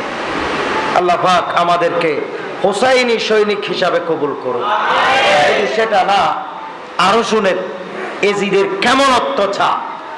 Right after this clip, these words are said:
আল্লাহর ঘর খানে কাবায় নাকি যুগ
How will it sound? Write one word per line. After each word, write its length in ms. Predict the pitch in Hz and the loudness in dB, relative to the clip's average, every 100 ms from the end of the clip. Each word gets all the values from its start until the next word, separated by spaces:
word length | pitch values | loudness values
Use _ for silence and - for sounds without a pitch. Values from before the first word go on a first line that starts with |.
| - - - - - - - - 180 | -12 -12 -12 -12 -10 -10 -8 -2 0
আল্লাহর 440 | 202 208 220 226 | 2 2 4 4
ঘর 220 | 240 240 | 2 2
খানে 500 | - 226 233 233 233 226 | 2 2 2 2 0 2
কাবায় 600 | 202 196 196 226 196 196 | 4 4 4 4 4 2
নাকি 540 | 226 214 185 214 262 - - - - - - 127 | 0 0 -2 -2 -4 -8 -14 -14 -14 -12 -8 -2
যুগ 200 | 202 | 0